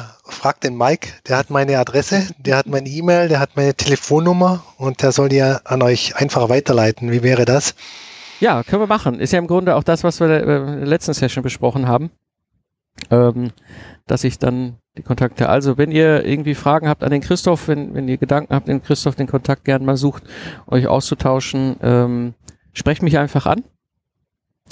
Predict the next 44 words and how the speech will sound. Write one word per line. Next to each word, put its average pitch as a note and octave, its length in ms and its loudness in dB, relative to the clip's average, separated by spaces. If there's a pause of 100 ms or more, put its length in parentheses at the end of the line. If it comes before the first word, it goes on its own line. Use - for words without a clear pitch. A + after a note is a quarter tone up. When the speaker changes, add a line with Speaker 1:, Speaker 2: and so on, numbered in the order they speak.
(140)
Speaker 2:
und C3+ 580 0
dann, B2 540 0
ähm, A2+ 500 -2
stelle G#2+ 220 -2
ich G2+ 80 -4
den G#2+ 120 -6
Kontakt - 380 -6
zwischen - 300 -12
euch - 160 -8
her. F#2+ 180 -4 (1120)
Gut, - 360 0 (460)
an C3 140 0
der D3+ 100 4
Stelle, G#3+ 480 2 (400)
es - 120 -2
war D#3+ 120 2
mir E3+ 120 2
eine D#3 120 0
Freude, E3 320 2
es - 100 -4
war D#3 80 2
mir D#3+ 100 0
eine D3 140 2
Ehre. E3 260 2
Schön, E3+ 200 -4
dass D#3+ 100 -4
du - 80 -6
hier E3 320 4
mit D3 200 -8
im C3+ 340 -6
Podcast - 440 -4
dabei C3+ 300 0
warst C#3+ 200 -2
und - 60 -10
auch B2+ 120 -2
mal C#3 100 -4
so C3 80 -4
ein C3 60 -4
bisschen C3+ 180 -2
aus A#2+ 140 0
deiner D3 260 2
Sicht A#2+ 220 -2
erzählt - 340 0
hast, A#2+ 200 0